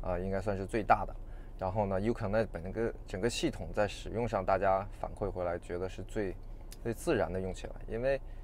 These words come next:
有点像智能手机一样，对吧？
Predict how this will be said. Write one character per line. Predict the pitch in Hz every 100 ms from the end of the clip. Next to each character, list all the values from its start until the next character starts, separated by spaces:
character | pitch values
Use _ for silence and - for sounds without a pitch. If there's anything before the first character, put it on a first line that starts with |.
| -
有 | 139 165
点 | 127
像 | 101 117 98 92 - - -
智 | - 107
能 | 98
手 | 104 80 -
机 | 110
一 | 101
样， | 90 - - - - -
对 | -
吧？ | 92